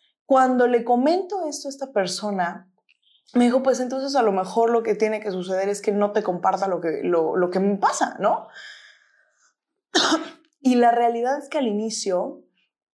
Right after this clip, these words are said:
fue doloroso para mí el sentirlo así, porque era una persona que yo, eh, tenía en muy alta estima, pero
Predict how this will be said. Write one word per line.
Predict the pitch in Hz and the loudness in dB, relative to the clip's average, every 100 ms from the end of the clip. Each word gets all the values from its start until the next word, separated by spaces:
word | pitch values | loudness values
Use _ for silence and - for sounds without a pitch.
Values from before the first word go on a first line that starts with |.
| _ | _
fue | - - 220 | -8 2 4
doloroso | 262 294 196 196 240 233 | 4 2 0 0 -4 0
para | 202 175 170 | 2 2 0
mí | 185 196 208 214 | 0 0 0 2
el | 208 202 | 0 0
sentirlo | - 170 165 202 214 | -4 -6 0 0 2
así, | 214 - 196 | 0 -2 -4
porque | 196 226 202 | -2 -2 0
era | 202 | 0
una | 233 226 | 0 0
persona | 170 - 196 208 | -2 -4 -4 -4
que | 202 165 160 | 0 -2 0
yo, | 196 208 214 233 226 226 - - _ _ | 2 4 6 4 0 -8 -18 -20 _ _
eh, | 208 196 196 190 180 180 | 4 6 4 4 0 -6
tenía | - 196 220 | -2 0 2
en | 233 233 | 2 0
muy | 220 269 285 | 0 0 0
alta | 208 196 208 | 0 -2 -6
estima, | 180 - 165 160 - - _ - - _ | -8 -8 -6 -6 -8 -12 _ -20 -20 _
pero | - 226 226 226 - - | 2 4 6 4 0 -12